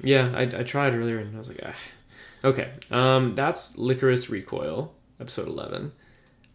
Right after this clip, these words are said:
Speaker 2: I wanna talk about a brand new anime, anime to me.
Speaker 1: Mm-hmm.
Speaker 2: The backstory on this one is pretty interesting. Have you ever heard of Bokurano?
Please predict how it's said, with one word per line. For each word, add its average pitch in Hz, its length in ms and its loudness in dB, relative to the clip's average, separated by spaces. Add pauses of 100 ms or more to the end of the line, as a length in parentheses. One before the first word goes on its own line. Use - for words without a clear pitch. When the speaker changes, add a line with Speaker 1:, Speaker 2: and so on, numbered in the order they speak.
(200)
Speaker 2:
I 135 260 4
wanna 208 220 6
talk 123 260 2
about 123 140 2
a - 20 0
brand 120 260 6
new 151 120 2
anime, 117 600 2
anime 113 540 -2
to - 240 0
me. 135 680 -2 (200)
Speaker 1:
Mm-hmm. 123 220 -10 (240)
Speaker 2:
The 120 120 -6
backstory 165 520 4
on 131 80 4
this 131 160 4
one 131 120 6
is 120 80 2
pretty 120 380 4
interesting. 101 580 -8
Have 135 220 0
you 131 140 4
ever 240 140 4
heard 202 440 8
of 123 360 2
Bokurano? 123 880 2